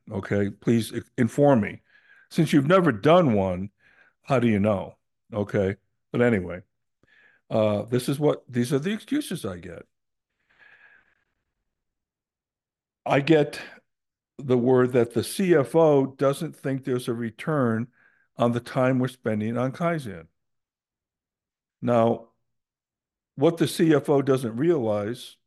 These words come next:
is that in order for a lean enterprise transformation to take place, all functions have to be involved. You cannot sit in the stands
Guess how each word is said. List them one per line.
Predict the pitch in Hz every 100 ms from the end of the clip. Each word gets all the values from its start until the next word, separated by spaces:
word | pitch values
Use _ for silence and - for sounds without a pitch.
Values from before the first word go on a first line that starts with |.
| _ _ _ _ _ _ _
is | 127 123 127
that | 120 117 - - _ _ _ _ _ _
in | - 120
order | 151 170
for | 170 156 139
a | 135
lean | 143 147 -
enterprise | 139 139 120 139 120 -
transformation | 139 120 - 117 123 123 107
to |
take | 107 107 98
place, | 190 165 120 - - - _ _ _ _ _ _ _ _ -
all | 151 156
functions | 160 147 151 - 117 -
have | 123
to | -
be | 113 117
involved. | 107 101 117 98 82 - _ _ _ _ _ _
You | 113
cannot | - 143 131 165 170
sit | - 196 -
in | 196
the | 196
stands | - 170 113 98 98 127 -